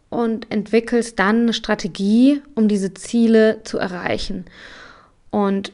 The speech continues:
wenn diese Ziele dann irgendwie auch mit finanziellen Zielen, mit Geld verknüpft sind, dann machst du ein Business. Und, ähm,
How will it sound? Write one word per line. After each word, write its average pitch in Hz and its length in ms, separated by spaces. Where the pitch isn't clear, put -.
wenn 202 160
diese 208 280
Ziele 247 400
dann 220 220
irgendwie 220 720
auch 208 360
mit 214 360
finanziellen 202 1040
Zielen, 185 380
mit 185 220
Geld - 280
verknüpft - 580
sind, 208 380
dann 190 160
machst 175 200
du 226 40
ein 226 60
Business. - 540
Und, 196 720
ähm, 196 580